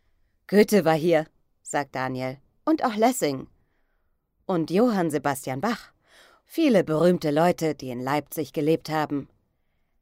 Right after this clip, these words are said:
"Auch Schiller?" "Vielleicht. Also, um was geht es? Warum brauchst du einen Schiller-Experten?"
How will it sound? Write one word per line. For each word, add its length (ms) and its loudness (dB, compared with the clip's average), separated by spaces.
"Auch 220 -10
Schiller?" 400 -4
"Vielleicht. 600 -2
Also, 520 2
um 160 -4
was 200 -2
geht 220 0
es? 240 -8
Warum 300 -8
brauchst 360 -2
du 60 0
einen 240 0
Schiller-Experten?" 1120 -4